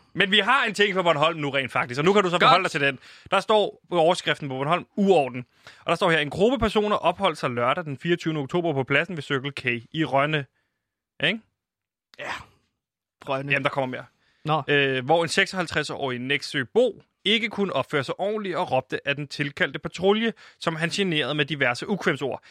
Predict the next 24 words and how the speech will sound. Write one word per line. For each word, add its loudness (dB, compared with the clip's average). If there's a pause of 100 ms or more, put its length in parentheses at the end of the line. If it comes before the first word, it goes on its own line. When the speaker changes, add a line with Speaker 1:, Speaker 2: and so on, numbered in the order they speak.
(100)
Speaker 1:
Han -2
blev 0
anholdt 0
efter -6
flere 0
formaninger, -4 (340)
der 2
ikke -2
hjalp 0
det -8
store. 0 (300)
Efter 0
en 0
tur 2
i 0
destinationen -6
til -6
afrusning, 0 (260)
kunne -2
han -4
løslades -6
senere -8
på -6
morgenen. -2